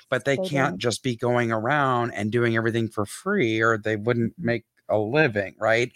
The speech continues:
Speaker 2: Right.
Speaker 1: Um, that's why donation is so imperative to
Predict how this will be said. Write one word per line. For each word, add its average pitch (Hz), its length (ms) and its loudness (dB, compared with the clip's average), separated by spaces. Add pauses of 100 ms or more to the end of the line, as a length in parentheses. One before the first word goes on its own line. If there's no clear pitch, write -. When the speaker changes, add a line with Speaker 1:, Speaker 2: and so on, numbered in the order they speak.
(240)
Speaker 2:
Right. 170 220 -2
Speaker 1:
Um, 120 420 0 (260)
that's 131 260 2
why 120 280 2
donation 110 1000 0 (280)
is 107 240 4
so 110 640 0 (160)
imperative 110 720 -2
to 104 340 0